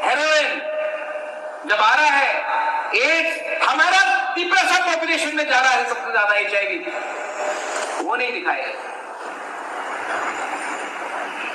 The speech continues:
मीडिया कल का न्यूज़ में दिखाएगा प्रद्युत विक्रम माने क्या अहंकारी है,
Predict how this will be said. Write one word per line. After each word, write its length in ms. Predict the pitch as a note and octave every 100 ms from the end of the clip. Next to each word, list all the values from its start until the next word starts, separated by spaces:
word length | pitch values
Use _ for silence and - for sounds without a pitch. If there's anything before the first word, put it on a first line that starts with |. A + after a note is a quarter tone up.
| - - - - - - - - -
मीडिया 380 | C4 D#4 E4+ D#4+
कल 260 | D#4 D#4
का 120 | E4 E4
न्यूज़ 220 | D#4+ D#4
में 120 | D#4+
दिखाएगा 480 | D4+ C#4+ D4+ D#4+ D#4 - - - - - - - - - - - - - - - - - - - - - - - -
प्रद्युत 380 | - G3+ - D4
विक्रम 440 | D4 B3+ B3+ C4+ C4+
माने 240 | B3 C4
क्या 160 | C4+ D4
अहंकारी 680 | C#4+ D#4 - D#4+ E4+ E4+
है, 280 | D#4 C#4 D4